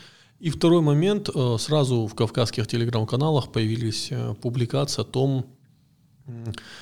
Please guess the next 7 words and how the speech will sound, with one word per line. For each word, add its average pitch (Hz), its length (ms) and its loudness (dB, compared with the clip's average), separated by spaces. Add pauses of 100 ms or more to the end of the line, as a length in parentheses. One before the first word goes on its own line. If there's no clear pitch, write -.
(180)
какие, 151 600 4
э, 110 840 0
возможны 123 500 2
варианты 127 360 4
объединения 120 420 2
на 110 120 0
Кавказе. 107 580 0